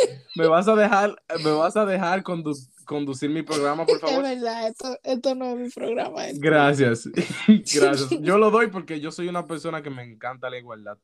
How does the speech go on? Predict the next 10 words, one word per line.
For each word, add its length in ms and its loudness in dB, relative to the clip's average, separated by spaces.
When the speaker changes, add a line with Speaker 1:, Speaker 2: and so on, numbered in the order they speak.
Speaker 1:
¿Tiene 240 -10
alguna 340 -8
pregunta 500 -6
para 240 0
mí? 180 -8
Para 200 -6
yo 120 -4
decirle 360 -6
aquí. 320 -12
Speaker 2:
Eh, 600 -8